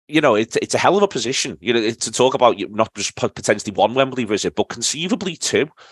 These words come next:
And it feels like for both Fulham and Brighton, this would, you know, a cup final at the very least, would crown this season in a way that's arguably deserved, given the,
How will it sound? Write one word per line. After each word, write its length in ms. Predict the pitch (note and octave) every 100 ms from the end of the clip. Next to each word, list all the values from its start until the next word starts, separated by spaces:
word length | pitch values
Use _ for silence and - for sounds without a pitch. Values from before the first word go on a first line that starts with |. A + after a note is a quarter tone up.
| - - -
And 420 | B2+ D3 D3 C#3+ -
it 80 | C3+
feels 420 | - D#3 E3+ D#3+
like 360 | C#3 B2+ A#2 - -
for 100 | B2
both 240 | C3+ B2+
Fulham 280 | - C3+ A#2
and 180 | A2+ B2
Brighton, 500 | B2+ B2+ - D#2+ C#2 _ _ _ -
this 200 | D3 -
would, 320 | C#3+ D3+ D3 - -
you 140 | C3+
know, 80 | G#2
a 60 |
cup 200 | F2+ D3
final 500 | - C3+ B2 A2 E2 _ _ -
at 80 |
the 80 | A2
very 260 | F#2+ G#2+ A#2+
least, 440 | A2+ - - -
would 220 | - A2+ -
crown 380 | - G#2+ B2
this 140 | B2 -
season 360 | - B2 G2+
in 80 | F#2+
a 40 | G2
way 200 | G2+ G2+
that's 240 | G#2 -
arguably 500 | G2 A2+ A2+ F#2+ G#2+
deserved, 480 | F#2+ F#2+ G2+ G#2+ -
given 240 | G#2+ G#2
the, 180 | G2 F#2